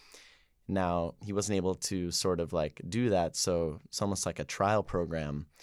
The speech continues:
There was a major you could choose as a jazz major called Jazz and Contemplative Studies, which basically meant that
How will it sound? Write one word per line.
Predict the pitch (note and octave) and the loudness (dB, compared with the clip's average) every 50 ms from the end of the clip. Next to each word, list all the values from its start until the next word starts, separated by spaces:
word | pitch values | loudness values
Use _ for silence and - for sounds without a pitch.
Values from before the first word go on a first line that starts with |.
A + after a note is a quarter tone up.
| - - - - _ - | -20 -20 -20 -20 _ -2
There | - F#2 | 0 2
was | F2+ F#2 F2+ E2 - - - - - _ _ _ _ _ _ _ _ _ _ - | 4 2 2 2 0 -2 -4 -6 -10 _ _ _ _ _ _ _ _ _ _ -6
a | F2+ F#2 D#2+ D2+ D#2 | -4 -2 -2 -2 0
major | D#2+ F2 F#2+ A2+ G#2+ G#2+ G2 | 0 2 2 2 2 0 0
you | F2+ E2 D#2+ | -2 -2 -4
could | - F#2+ E2 | -6 -8 -8
choose | - - F#2+ F2+ F2 D#2+ - | -6 -4 -4 -2 -2 -2 -4
as | - - D#2 - | -4 -4 -4 -4
a | - D#2 | -6 -6
jazz | D2 - - F2+ F2+ F#2+ G2 G2 G2 F#2 - - - - - - - - _ - - | -6 -2 0 2 2 2 2 2 0 0 -2 -4 -4 -6 -10 -14 -20 -20 _ -14 -6
major | - F#2 F#2 F#2 F2 - - - A#1 - - | -4 0 0 0 0 -2 -2 -6 -8 -8 -6
called | - - E2+ D2 C#2+ C#2+ D2+ - - _ _ _ _ _ _ _ _ - | -2 -2 0 0 -2 -4 -8 -10 -16 _ _ _ _ _ _ _ _ -4
Jazz | - G#2 F#2 E2+ F2 F2+ F2 - | 0 0 2 2 2 2 0 0
and | D#2+ F2 F#2 - | 0 -2 -2 -2
Contemplative | - F#2+ E2+ - - G2+ F#2 - G2 F#2 E2 D#2+ C#2+ | -2 -2 -2 0 2 0 0 2 0 0 0 0 -2
Studies, | - - - E2+ D#2 D2 D2 - - - - - | -4 -2 -2 0 -2 -2 -4 -8 -8 -8 -10 -8
which | - - - - | -8 -10 -2 2
basically | A2+ A#2 A#2 - - A2+ G2+ | 2 2 4 2 2 2 2
meant | F#2+ F#2 F2+ F2 F2 | 2 0 0 0 0
that | - F2 E2+ - | 0 0 0 0